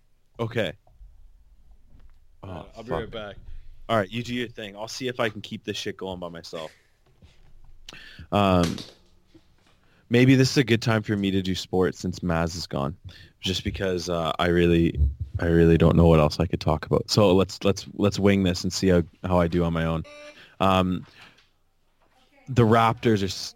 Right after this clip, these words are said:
Speaker 1: something absolutely incredible, and we ki-, I kinda have to talk about it in this podcast. I feel as a Canadian, it's my due diligence. The Raptors have been nothing but incredible,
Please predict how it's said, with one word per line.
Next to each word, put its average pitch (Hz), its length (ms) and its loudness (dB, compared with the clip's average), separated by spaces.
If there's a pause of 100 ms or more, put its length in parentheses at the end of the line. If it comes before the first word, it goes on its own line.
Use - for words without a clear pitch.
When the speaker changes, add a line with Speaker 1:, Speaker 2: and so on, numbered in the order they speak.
Speaker 1:
something 98 480 -6
absolutely 95 500 -2
incredible, 87 580 -4
and 85 300 -4
we 95 160 -2
ki-, 95 320 -4
I 87 300 -2 (100)
kinda 92 380 -2
have 82 220 -8
to - 60 -12
talk 85 280 -6
about 85 100 -4
it 82 60 -4
in 80 40 -6
this 80 120 -8
podcast. - 540 -2
I 87 40 2
feel 85 220 4
as 82 80 0
a - 60 -6
Canadian, 85 540 0
it's 73 200 -2
my 82 140 2 (260)
due 90 160 6
diligence. 82 680 0 (440)
The 113 80 4
Raptors 120 420 4
have 92 100 2
been 92 240 -2
nothing 110 360 0
but 92 120 -4
incredible, 90 640 -4